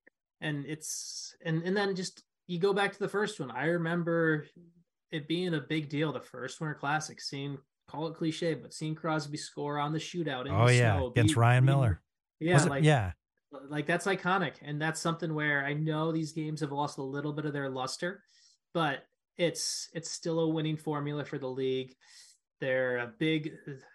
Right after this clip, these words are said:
Speaker 1: big, they bring, they bring, <laughs> bring in big bucks for the league.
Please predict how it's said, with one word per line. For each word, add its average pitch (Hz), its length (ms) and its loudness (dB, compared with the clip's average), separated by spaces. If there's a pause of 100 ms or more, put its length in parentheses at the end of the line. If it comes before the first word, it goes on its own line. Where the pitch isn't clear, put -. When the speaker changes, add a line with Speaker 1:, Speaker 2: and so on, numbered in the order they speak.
(160)
Speaker 1:
big, 160 300 -4
they 143 100 -2
bring, 156 380 0
they 143 100 -2
bring, 156 220 0 (260)
<laughs> - 240 -10
bring 170 180 0
in 151 100 0
big 147 220 -2
bucks 139 280 -2
for 143 140 -8
the 131 60 -2
league. 131 340 -4